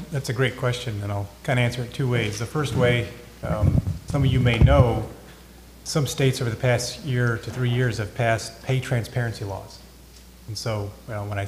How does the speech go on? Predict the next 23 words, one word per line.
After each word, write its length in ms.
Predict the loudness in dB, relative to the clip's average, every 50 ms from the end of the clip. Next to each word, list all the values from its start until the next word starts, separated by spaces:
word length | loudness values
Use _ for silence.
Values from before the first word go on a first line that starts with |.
| -6 -10 -12
when 140 | -10 -8 -8
I, 60 | -8
what 160 | -8 -8 -6 -4
I 40 |
mean 140 | -2 -2 0
when 120 | 0 0 -2
I 80 | -4
say 240 | -4 -4 -2 -2 0
that 220 | 2 2 0 0
is, 300 | -2 -4 -4 -6 -8 -12 -16 -20 -20 -20 -20 -20 -20 -20 -20 -20 -20 -20 -20 -20 -20 -16 -6 -2
you 60 | 2
could 100 | 2 4
go 100 | 6 6
to 80 | 4 4
some 160 | 4 2 2
of 80 | 2 2
these 140 | 0 -2
companies, 680 | 0 0 0 0 0 -2 -6 -6 -6 -8 -10 -14 -16 -18 -20 -20 -20 -20 -20 -20 -14 -12
look 160 | -10 -8 -6
at 60 | -4
the 80 | -2 2
rec 240 | 4 4 4 4
online, 600 | 2 0 2 2 4 4 4 4 4 2 0 -2